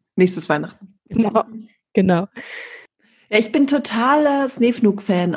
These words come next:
Speaker 1: ähm, in diesem Jahr gewesen und immer noch. Ähm, ich, äh, mag auch meinen, den Snefnuk Cardigan total gerne, ähm, nach der Anleitung von Chris Berlin. Und ich finde sowieso, also ich,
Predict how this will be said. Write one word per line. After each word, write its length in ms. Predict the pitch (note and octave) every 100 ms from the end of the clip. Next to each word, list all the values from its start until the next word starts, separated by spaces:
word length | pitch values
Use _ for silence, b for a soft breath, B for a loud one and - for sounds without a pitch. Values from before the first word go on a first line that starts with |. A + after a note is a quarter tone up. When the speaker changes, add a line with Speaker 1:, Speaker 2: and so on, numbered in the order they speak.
| -
Speaker 1:
ähm, 200 | F#3 F3+
in 140 | F#3
diesem 240 | F3+ F3+ F3+
Jahr 400 | F3 E3+ F3+ F#3
gewesen 400 | F#3+ F#3 F3+ F#3+
und 100 | F3+
immer 200 | F#3 F#3
noch. 440 | F3 F3 A3+ - - -
Ähm, 640 | G3+ G3 F#3+ F#3+ F#3+ - - -
ich, 240 | F#3 - - _ _ _ _
äh, 200 | G#3 G3
mag 320 | F#3+ F#3 G3+
auch 160 | - G3
meinen, 400 | G3 F#3+ F#3 F#3
den 160 | F#3 F3
Snefnuk 460 | - G3 G3+ F#3+
Cardigan 480 | - F#3 F#3+ G#3 A3+
total 500 | A3+ A3+ G#3+ G#3+ A3
gerne, 540 | A3 G#3 A3 A#3+ C#4+ D4 _
ähm, 500 | A3+ G#3 G#3 G#3 G#3+ - - _ _ _
nach 140 | F#3+
der 140 | F#3 G3
Anleitung 320 | F#3+ G3 G3+
von 160 | - F#3
Chris 260 | - G3+
Berlin. 340 | - G3+ G#3 A3
Und 100 | A3 B B B -
ich 120 | F3+
finde 160 | F#3+
sowieso, 360 | F3+ F#3 F#3+ A#3+
also 180 | D#3
ich, 100 | D#3+